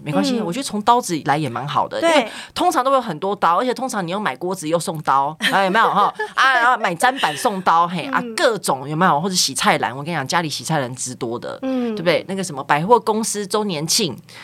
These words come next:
Speaker 1: 哦，满额赠，对不对？不带回家不行哦，很多这种东西啦，
Speaker 2: <laughs>
Speaker 1: 嗯，而且包装都还在，
Speaker 2: 嗯。
Speaker 1: 哦，或许可以从这些东西下手。
Speaker 2: 是。
Speaker 1: 那最后的最后，还有什么想要给这些其实想整理的人，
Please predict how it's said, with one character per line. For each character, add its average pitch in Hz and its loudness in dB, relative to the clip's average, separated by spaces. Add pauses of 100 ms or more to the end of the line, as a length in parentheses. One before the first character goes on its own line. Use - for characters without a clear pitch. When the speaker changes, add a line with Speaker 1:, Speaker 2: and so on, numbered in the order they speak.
(120)
Speaker 1:
哦， 147 -2
满 180 6
额 202 8
赠， 349 6 (560)
对 156 -14
不 165 -4
对？ 156 0
不 170 -8
带 233 6
回 185 6
家 185 4
不 202 -6
行 190 -4
哦， 131 -4
很 131 -8
多 170 -2
这 - -2
种 127 -2
东 262 0
西 311 4
啦， - 6 (140)
Speaker 2:
<laughs> - -20
Speaker 1:
嗯， 151 -8
而 214 -2
且 180 2
包 180 8
装 180 0
都 175 -4
还 123 -6
在， - 2 (180)
Speaker 2:
嗯。 262 2 (140)
Speaker 1:
哦， 208 -2 (120)
或 294 0
许 185 -2
可 185 -2
以 170 2
从 139 -6
这 160 -4
些 147 -4
东 147 -6
西 135 -8
下 131 -4
手。 - -6
Speaker 2:
是。 220 -6 (100)
Speaker 1:
那 269 6
最 277 2
后 262 6
的 214 4
最 208 2
后， 190 0
还 165 0
有 160 4
什 - 0
么 98 -8
想 117 -2
要 147 0
给 110 -6
这 151 -4
些 139 -2
其 139 -6
实 135 -4
想 113 -6
整 123 -8
理 123 -10
的 101 -6
人， - -14